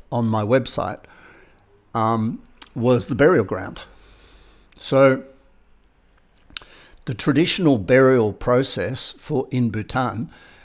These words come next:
is that a monk will take you up to the burial ground and with a big, um,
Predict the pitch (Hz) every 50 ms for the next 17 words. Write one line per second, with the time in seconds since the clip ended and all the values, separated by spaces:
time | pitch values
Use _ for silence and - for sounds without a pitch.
0 | _ _ - _ _ 123 120 117 113 101 104 123 117 113 110 127 135 139 - -
1 | 120 117 107 101 - - 139 135 - - 120 113 113 110 - - _ _ _ _
2 | _ _ - - - 127 117 113 117 117 113 113 104 95 98 104 131 135 127 110
3 | 98 113 98 92 98 113 123 127 - - 120 117 113 107 107 107 107 110 - -
4 | 110 113 107 117 110 107 107 107 123 135 131 120 - - 85 110 110 95 98 113
5 | 123 -